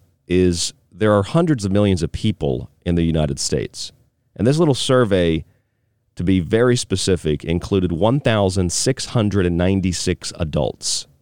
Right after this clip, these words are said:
And it was conducted between November seventeenth and November nineteenth last week. And it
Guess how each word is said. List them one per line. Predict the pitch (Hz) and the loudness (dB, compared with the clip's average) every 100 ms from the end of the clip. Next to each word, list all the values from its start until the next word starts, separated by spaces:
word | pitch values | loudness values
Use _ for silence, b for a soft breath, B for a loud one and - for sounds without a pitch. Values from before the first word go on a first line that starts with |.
| _ _ _ _ _ 82 | _ _ _ _ _ -2
And | |
it | 82 | 0
was | 92 | 0
conducted | - 87 113 135 - 95 78 | 0 0 2 0 0 -2 0
between | 87 - 90 87 80 71 _ - | -4 -2 0 2 0 -4 _ -4
November | 82 101 123 120 | 0 2 2 0
seventeenth | 104 - 110 104 - - 104 76 78 - _ _ _ _ - | 0 0 0 -2 -6 -2 0 0 -4 -10 _ _ _ _ -6
and | 80 | 0
November | 85 80 92 90 87 | 2 2 0 2 2
nineteenth | 85 82 - - 67 - - | 2 0 -2 -4 -4 -4 -2
last | 73 73 - | -2 -2 -4
week. | 71 50 _ _ _ _ _ _ _ _ _ _ - | -6 -6 _ _ _ _ _ _ _ _ _ _ -4
And | 87 90 90 80 _ | 0 2 0 -2 _
it | 92 95 | 0 0